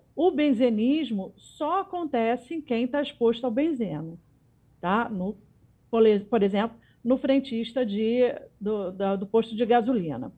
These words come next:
Mas ele pode desenvolver uma outra doença ocupacional. Aí, essa doença ocupa-, a gente divide assim, Schilling dois e Schilling três. O que que é o Schilling dois?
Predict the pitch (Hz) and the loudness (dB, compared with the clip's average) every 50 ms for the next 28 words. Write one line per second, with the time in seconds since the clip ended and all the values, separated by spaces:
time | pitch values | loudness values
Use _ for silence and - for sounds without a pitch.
0 | _ _ _ _ _ _ _ _ _ _ - 294 359 370 262 254 294 320 320 370 | _ _ _ _ _ _ _ _ _ _ -2 0 0 0 2 2 4 4 4 2
1 | 370 - 302 269 285 330 349 330 302 254 277 262 262 254 247 269 233 202 233 240 | 2 4 4 6 6 6 4 2 0 -2 0 0 2 2 4 2 2 4 2 2
2 | 240 233 226 214 220 226 247 294 330 - 330 320 262 277 277 262 254 247 247 - | 2 2 2 2 4 4 4 2 2 0 -4 -4 -2 -2 -2 -2 -2 -4 -4 -6
3 | 240 240 - - - 220 214 - 226 190 185 170 135 139 190 214 240 269 311 311 | -8 -8 -8 -10 -10 -10 -8 -8 -6 -4 -4 -4 -2 0 2 2 2 2 0 -2
4 | 269 - 254 277 302 - - 285 208 220 214 202 202 - 208 - _ - 196 - | -2 -2 -2 -2 -2 -2 -4 -4 -4 -4 -4 -4 -8 -12 -16 -14 _ -14 -10 -8
5 | - 202 233 233 226 - 247 214 202 214 226 226 254 226 262 269 269 - 214 180 | -6 -6 -4 -6 -6 -6 -8 -8 -4 -2 -2 0 0 0 0 -2 -2 -2 -4 -4
6 | 170 - _ _ _ _ - - 302 285 262 277 277 247 226 247 247 269 269 254 | -6 -8 _ _ _ _ -6 -2 0 2 2 2 2 4 6 6 6 6 6 4
7 | 285 - - 269 254 277 269 - 170 156 - - - - - _ _ _ _ _ | 0 -4 -4 -4 -4 -4 -4 -4 -4 -4 -6 -8 -14 -18 -20 _ _ _ _ _
8 | _ _ _ _ 262 - - 349 359 370 381 381 381 - - 349 320 320 320 311 | _ _ _ _ -2 0 0 2 4 4 4 4 4 4 2 4 4 4 4 4
9 | 240 208 185 156 113 - - | 4 4 4 2 0 -2 -6